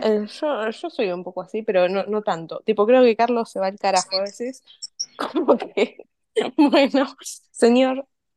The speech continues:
me parece, capaz podría ser otra cosa. Por momentos me desespera,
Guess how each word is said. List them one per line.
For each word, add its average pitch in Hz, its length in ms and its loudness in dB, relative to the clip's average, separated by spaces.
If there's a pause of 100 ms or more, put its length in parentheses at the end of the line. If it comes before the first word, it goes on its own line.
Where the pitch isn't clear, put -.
(120)
me 233 160 -2
parece, 277 720 -4
capaz 269 580 -2
podría 208 400 0
ser 233 200 -2
otra 180 240 -4
cosa. 233 320 -4 (340)
Por 233 160 6
momentos 262 480 6
me 196 120 2
desespera, 170 720 -4